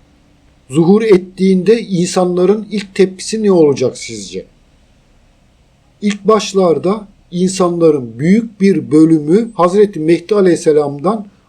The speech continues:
uzak duracak, kaçacaklar. Buna emin olabilirsiniz. Çünkü o şeriatı geri getirecek. Peygamber Efendimizin yaşadığı şeriatı geri getirecek. Biz sadece İslam'ı dille yaşıyoruz arkadaşlar.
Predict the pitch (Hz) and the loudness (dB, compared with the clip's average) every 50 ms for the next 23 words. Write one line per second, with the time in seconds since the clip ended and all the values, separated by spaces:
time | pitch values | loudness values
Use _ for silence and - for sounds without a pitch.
0 | _ _ 185 160 139 156 165 170 - - 139 123 123 120 98 98 101 82 - _ | _ _ -6 -2 2 2 2 0 -2 -4 -4 -2 -2 -2 -4 -6 -10 -14 -16 _
1 | _ _ _ _ _ _ - - 175 180 - 170 156 127 139 143 120 - - 127 | _ _ _ _ _ _ -6 -2 -2 0 0 0 0 0 0 0 -2 -4 -6 -8
2 | 117 107 92 - _ _ _ _ _ _ _ _ _ _ - 139 156 170 160 151 | -8 -8 -10 -14 _ _ _ _ _ _ _ _ _ _ -6 -2 -2 0 0 2
3 | 151 156 147 147 143 139 139 123 120 131 117 123 117 - - - 104 92 87 - | 2 2 2 4 4 2 2 0 -2 -4 -4 -4 -6 -6 -8 -12 -14 -14 -14 -18
4 | _ _ _ _ _ _ _ - - 196 202 196 - 202 220 240 233 233 - _ | _ _ _ _ _ _ _ -2 0 0 0 0 0 0 0 0 -2 -6 -12 _
5 | _ _ - 151 160 180 220 233 233 - _ _ _ _ _ - - - 165 160 | _ _ 0 2 4 4 2 0 -2 -8 _ _ _ _ _ -6 0 2 4 4
6 | 175 190 196 190 196 247 196 180 175 156 160 170 143 156 147 - - 123 117 104 | 6 4 4 2 -2 -2 0 2 4 6 4 4 4 2 0 0 -2 -4 -4 -4
7 | 101 117 113 - - 147 151 151 147 175 180 175 180 190 202 202 196 175 185 - | -4 -6 -6 -2 0 2 2 2 2 0 0 0 0 0 0 0 -2 -4 -2 -2
8 | 190 180 170 160 147 147 143 135 151 208 208 170 139 147 156 151 - 180 170 156 | -2 -2 -2 -2 -4 -6 -4 -2 0 0 0 2 2 2 2 2 2 0 0 2
9 | 143 151 151 147 175 214 226 226 - _ _ _ _ _ _ _ _ _ _ _ | 2 2 2 4 4 2 2 -2 -8 _ _ _ _ _ _ _ _ _ _ _
10 | _ - - - 165 170 190 196 185 165 185 240 180 180 165 160 160 160 139 147 | _ -6 0 2 4 6 6 6 4 2 0 -2 0 2 2 4 4 4 4 2
11 | 131 - - 110 113 107 95 - 101 95 - _ 156 190 185 - - 208 226 233 | 0 0 -2 -4 -4 -4 -6 -8 -12 -12 -10 _ -6 -6 -4 -2 2 4 4 4
12 | 220 226 214 185 202 240 214 190 - - - 185 196 196 202 214 240 196 160 147 | 4 2 0 -2 -4 -4 -4 -6 -8 -4 -2 0 2 2 2 2 0 0 0 2
13 | 180 196 190 202 196 190 170 151 143 127 - - 135 127 123 113 113 113 127 131 | 2 4 4 6 6 6 6 6 4 2 0 -4 -4 -4 -2 -2 -2 -2 -4 -4
14 | 117 156 165 160 - - - 120 107 92 | -4 -2 -2 -2 -2 -2 -6 -10 -10 -10